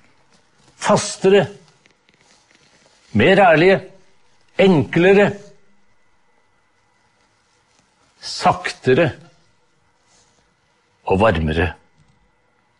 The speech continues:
Så til slutt, postludie, som betyr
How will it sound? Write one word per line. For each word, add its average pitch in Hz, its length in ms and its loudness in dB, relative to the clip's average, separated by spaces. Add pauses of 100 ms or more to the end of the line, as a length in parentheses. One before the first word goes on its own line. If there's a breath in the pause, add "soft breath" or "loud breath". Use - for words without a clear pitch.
(1040)
Så 135 240 -2
til 131 160 -6
slutt, - 380 -4 (1120)
postludie, 117 800 -2 (680)
som 113 240 -4
betyr 123 320 -4